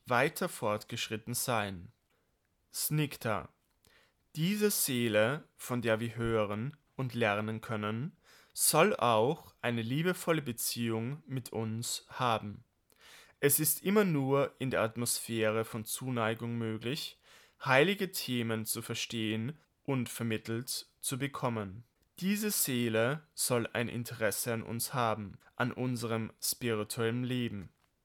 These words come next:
So wie die Kuh sofort aus Zuneigung Milch gibt, wenn sie das Kalb sieht, so soll aus dieser Seele aufgrund der Zuneigung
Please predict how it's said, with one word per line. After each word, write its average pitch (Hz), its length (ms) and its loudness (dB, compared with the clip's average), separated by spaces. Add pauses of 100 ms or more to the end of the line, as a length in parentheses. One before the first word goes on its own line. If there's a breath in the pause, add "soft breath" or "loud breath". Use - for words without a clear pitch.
(480 loud breath)
So 202 400 2
wie 196 80 0
die 135 160 -2
Kuh 139 520 -4 (100)
sofort - 800 2
aus - 240 0
Zuneigung 113 720 -2
Milch 113 380 -4
gibt, - 480 -6 (420 soft breath)
wenn 123 220 2
sie 117 180 -4
das - 220 -2
Kalb 107 360 0
sieht, 123 520 -2 (240)
so 185 320 2
soll 135 640 4
aus 110 280 2
dieser 170 360 -2
Seele 117 560 0 (320 soft breath)
aufgrund - 680 0
der 127 120 0
Zuneigung 113 880 -2